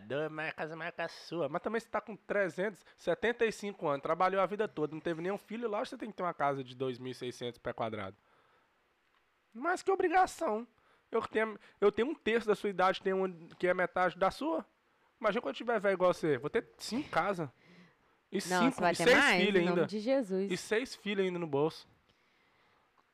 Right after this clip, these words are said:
Speaker 2: Ah, já sei onde nós vamos. Catarata do Ai-, do Igaçu.
Speaker 1: O nome do lugar é bonito, em Mato Grosso do Sul. Você vai gostar, Arnaldinho. Tem cachoeira, caverna, et cetera. É massa.
Speaker 2: Bonito.
Speaker 1: Ano-, anota aí.
Speaker 2: Bonito?
Speaker 1: Ah, bu-,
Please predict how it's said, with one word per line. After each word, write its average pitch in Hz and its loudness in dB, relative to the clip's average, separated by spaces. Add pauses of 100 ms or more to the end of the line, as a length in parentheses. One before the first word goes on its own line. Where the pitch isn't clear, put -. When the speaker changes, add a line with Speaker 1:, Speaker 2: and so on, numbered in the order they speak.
(160)
Speaker 2:
Ah, 185 -4
já 185 -6
sei 208 -10
onde 196 -10
nós 202 -4
vamos. 156 -14
Catarata 202 -2
do 220 -2
Ai-, 214 0
do 214 -4
Igaçu. 202 -4 (1800)
Speaker 1:
O - -12
nome 135 -4
do 147 -2
lugar 143 0
é - 4
bonito, 147 -2
em 156 0
Mato 151 -2
Grosso 143 -4
do 156 -8
Sul. 113 -8
Você 107 -12
vai 120 -2
gostar, 120 -2
Arnaldinho. 87 -6
Tem 117 -6
cachoeira, 120 -4
caverna, 113 -4
et 127 -10
cetera. 87 -6
É 135 0
massa. 110 -6
Speaker 2:
Bonito. 101 -8
Speaker 1:
Ano-, - -2
anota 151 0
aí. 117 -6 (480)
Speaker 2:
Bonito? 220 -2
Speaker 1:
Ah, - -20 (100)
bu-, 139 0